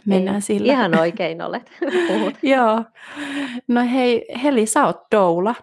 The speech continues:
Speaker 1: mutta että millainen henkilö niinku koulutuksen puolesta on doula? M-, mi-, miten kouluttautua doulaksi? M-, m-,
Speaker 2: Joo,
Speaker 1: niin.
Speaker 2: olipas haastava tavallaan kysymys, että minkälainen henkilö on
Speaker 1: <laughs>
Speaker 2: doula. Et meitä on hirveän monenlaisia, ja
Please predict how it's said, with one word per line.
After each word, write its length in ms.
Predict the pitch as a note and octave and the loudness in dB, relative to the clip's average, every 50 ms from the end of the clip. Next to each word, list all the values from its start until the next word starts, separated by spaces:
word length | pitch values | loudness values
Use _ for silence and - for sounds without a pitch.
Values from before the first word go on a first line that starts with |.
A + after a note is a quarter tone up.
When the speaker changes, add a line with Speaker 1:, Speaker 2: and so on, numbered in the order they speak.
| _ _ _ | _ _ _
Speaker 1:
mutta 380 | A#3 A3+ A3 A3 G#3+ A3 - A3+ | 0 0 2 2 0 0 -2 -4
että 320 | A3+ A3+ - A#3 G#3+ G#3+ G#3+ - - A3 G3+ - _ _ - | -4 -2 0 0 0 0 0 -4 -10 -12 -12 -12 _ _ -4
millainen 400 | A#3 B3 B3 B3+ B3 A3+ G#3 G3 | -2 0 2 2 2 2 2 2
henkilö 500 | F3+ G3 G3+ G3 F#3+ F#3+ - F3+ F3 E3+ | 2 2 2 2 2 0 0 0 2 2
niinku 220 | F3 F3 F3 F#3 | 2 0 0 -2
koulutuksen 680 | - - A#3+ A3+ G3+ E3+ D#3+ D#3+ D#3+ - - E3+ E3 D#3+ | 0 2 2 4 2 2 0 -2 -4 -4 -4 -6 -6 -2
puolesta 400 | - F3 D#3+ D#3 E3 - - - | 0 0 2 2 0 -2 -2 -2
on 220 | - E3 E3+ E3 | 0 0 0 0
doula? 380 | E3+ E3+ D#3+ E3 - - F#3+ F#3 - _ - | 2 2 2 2 2 2 0 -2 -4 _ -8
M-, 400 | G3+ G3 - - - - - - _ _ _ _ _ _ _ _ _ _ _ _ _ _ _ _ - | -6 -6 -6 -6 -8 -10 -14 -18 _ _ _ _ _ _ _ _ _ _ _ _ _ _ _ _ -6
mi-, 260 | G#3 G#3 G3 - - G3+ - _ _ _ _ | -4 -2 -4 -4 -6 -12 -20 _ _ _ _
miten 300 | - G#3+ G3+ - G3+ F#3+ | -6 -4 -2 -2 -2 0
kouluttautua 640 | F#3 F#3+ F#3 F3 E3+ E3+ - - F3 E3+ - F3 E3+ | 2 2 2 2 2 2 0 0 0 0 0 2 2
doulaksi? 440 | F3+ E3 E3 E3 F#3 G3 - - G#3 | 4 4 4 4 2 0 -4 -6 -6
M-, 260 | G#3 - G3+ - G#3 - _ - - - - - - - - _ _ _ _ - - - - _ _ _ - - - - - - - | -6 -6 -6 -6 -8 -10 _ -20 -20 -20 -20 -20 -20 -20 -20 _ _ _ _ -18 -18 -18 -18 _ _ _ -18 -18 -18 -18 -20 -18 -12
m-, 260 | - - - - G3 F#3 - _ - | -10 -8 -8 -8 -8 -10 -6 _ 0
Speaker 2:
Joo, 100 | A#3 G3+ | 2 4
Speaker 1:
niin. 100 | E3+ G#3+ | 4 2
Speaker 2:
olipas 340 | G#3+ A3 G#3+ - F3+ - - A3+ A3 - - - - - - - - - - C4 C4 C4 - - - - - _ - A3+ | 2 0 0 -2 -2 0 0 0 0 -2 -8 -10 -10 -8 -8 -10 -12 -10 -8 -8 -8 -8 -10 -14 -20 -20 -20 _ -16 -4
haastava 480 | - D#4 E4+ D4 - - A#3 G#3+ G#3 | -2 0 0 0 0 0 2 2 0
tavallaan 540 | G#3 - - C#4 C4+ B3 G#3+ F3 E3 D#3 D#3+ | -2 -4 -2 0 2 2 2 2 2 0 0
kysymys, 300 | - F#3+ F#3+ D#3+ E3+ E3+ | -2 -6 -8 -8 -10 -10
että 120 | _ - | _ -6
minkälainen 380 | G3+ G3+ G3 G3+ F#3+ F3+ F3+ G3+ | -6 -2 -2 -2 -2 -2 -2 -4
henkilö 480 | F#3 A#3+ C4 A#3+ G#3 - - - C#3 - | -2 -2 0 -2 0 0 -2 -2 0 0
on 220 | - G#3 F3 F3 F3+ | -2 -2 -2 -4 -4
Speaker 1:
<laughs> 40 | F#3+ | -4
Speaker 2:
doula. 380 | E3+ E3 D#3 D#3 D#3+ D#3 - | -4 -4 -4 -4 -4 -4 -4
Et 120 | - - - | -4 -4 -2
meitä 260 | G3 F#3+ G3 - F#3 | -2 -2 -2 -2 -2
on 60 | F#3+ | -2
hirveän 340 | G3 G3+ F#3+ F3+ F#3 F3 F3 | 0 0 -2 -2 -4 -4 -6
monenlaisia, 840 | F#3+ F#3+ F3+ E3+ D#3+ E3 F3 F3 E3+ E3+ E3+ - - - - - - | -6 -6 -6 -6 -6 -2 -2 0 0 0 -2 -4 -4 -4 -4 -4 -4
ja 220 | - - - - | -4 -4 -4 -4